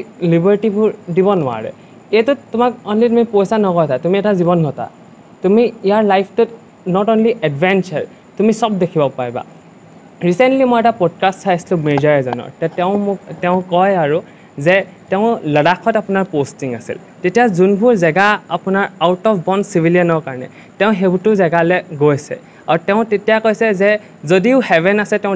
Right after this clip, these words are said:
দেখা নাই, কিন্তু সেইখন হেভেনতছে কম নহয়। সেইবোৰ কথা শুনি মই motivate হৈছিলোঁ আচলতে। মোৰ সেইটো চাব মন গৈছিল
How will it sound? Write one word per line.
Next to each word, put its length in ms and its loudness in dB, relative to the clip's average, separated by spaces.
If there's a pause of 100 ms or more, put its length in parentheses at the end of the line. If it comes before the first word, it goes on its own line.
দেখা 220 -4 (100)
নাই, 120 0 (180)
কিন্তু 240 2
সেইখন 320 0
হেভেনতছে 460 -2 (120)
কম 120 -4 (100)
নহয়। 220 -16 (560)
সেইবোৰ 300 2
কথা 240 0
শুনি 240 2
মই 160 2
motivate 440 0
হৈছিলোঁ 440 0
আচলতে। 400 -10 (380)
মোৰ 140 4 (720)
সেইটো 380 0 (100)
চাব 200 -2 (160)
মন 220 0
গৈছিল 220 0